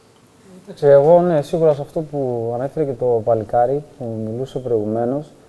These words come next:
είναι αν ακούσουμε και λίγο, περιγράφει για ένα τέλος εκεί που απευθύνθηκε και είχε τα αποτελέσματα που έ-, που έχει. Και αυτό που συζητάγαμε προηγουμένως, ότι μέσω κάποιου στεγνού προγράμματος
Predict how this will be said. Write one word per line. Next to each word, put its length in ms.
είναι 240
αν 300
ακούσουμε 540
και 140
λίγο, 500
περιγράφει 400
για 120
ένα 180
τέλος 640
εκεί 400
που 380
απευθύνθηκε 920
και 480
είχε 140
τα 100
αποτελέσματα 480
που 160
έ-, 140
που 80
έχει. 320
Και 100
αυτό 280
που 140
συζητάγαμε 680
προηγουμένως, 840
ότι 280
μέσω 640
κάποιου 280
στεγνού 320
προγράμματος 800